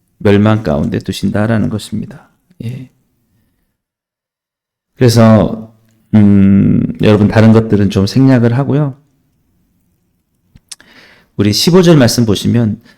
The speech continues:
"그들이 바른 길을 떠나 미혹되어 부올의 아들 발람의 길을 따르는도다. 그는 불의의 싹을 사랑하다가 자기의 불법으로 말미암아 책망을 받되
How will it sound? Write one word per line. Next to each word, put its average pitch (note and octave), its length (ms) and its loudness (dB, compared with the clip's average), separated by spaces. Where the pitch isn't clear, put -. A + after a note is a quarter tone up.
"그들이 C#3+ 300 4
바른 D3+ 300 4
길을 D3+ 180 2
떠나 C3 360 2
미혹되어 C3 720 2
부올의 C3 440 4
아들 A2 320 0
발람의 A2+ 420 2
길을 C3 540 -2
따르는도다. G#2 800 -2
그는 A2 280 0
불의의 A2 240 0
싹을 G#2+ 320 -4
사랑하다가 A2 680 -4
자기의 A2+ 340 0
불법으로 A2 460 2
말미암아 G2 440 0
책망을 C3 440 0
받되 D3 420 -4